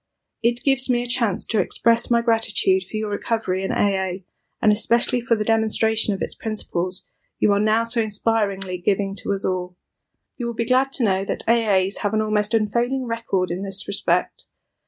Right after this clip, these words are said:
This, I think, is because we are so aware that God will not desert us when the chips are down. Indeed, he did not when we were drinking, and so it should be with the remainder of life.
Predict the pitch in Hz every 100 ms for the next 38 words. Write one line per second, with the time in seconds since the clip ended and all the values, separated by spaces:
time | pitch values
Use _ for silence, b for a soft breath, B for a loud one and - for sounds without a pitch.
0 | _ _ _ 262 277 - - 262 - 202
1 | 196 208 - 214 226 214 208 208 - 240
2 | 269 269 208 190 190 - 214 214 214 214
3 | - - 226 214 - 190 - 196 196 -
4 | - - - 208 190 180 196 _ _ _
5 | - 214 214 220 196 185 - _ - 226
6 | 220 220 226 240 - - - 208 208 220
7 | 220 233 220 - 185 185 _ _ _ _
8 | - 196 196 240 247 - 247 196 196 196
9 | 202 196 196 196 196 202 190 180 180 -